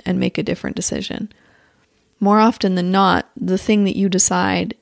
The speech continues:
you had that on your radar for a reason, because there's something there, there's some growth, there's some,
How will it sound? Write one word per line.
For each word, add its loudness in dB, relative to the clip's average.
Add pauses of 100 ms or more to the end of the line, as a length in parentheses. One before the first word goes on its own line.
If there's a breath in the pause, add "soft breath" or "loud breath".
(180)
you 0
had 0
that 2
on 4
your 2
radar 4
for -2
a 0
reason, 0 (600 loud breath)
because 0
there's 2
something 2
there, 0
there's 2
some 2
growth, 2
there's 0
some, -2